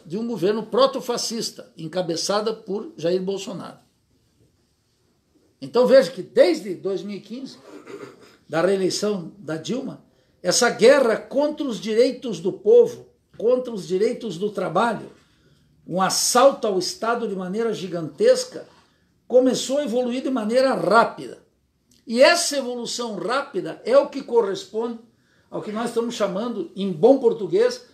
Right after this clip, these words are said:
de uma guerra de classes contra os interesses populares. Contra a classe trabalhadora,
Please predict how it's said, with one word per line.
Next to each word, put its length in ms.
de 160
uma 320
guerra 500
de 100
classes 560
contra 400
os 80
interesses 500
populares. 760
Contra 420
a 20
classe 340
trabalhadora, 840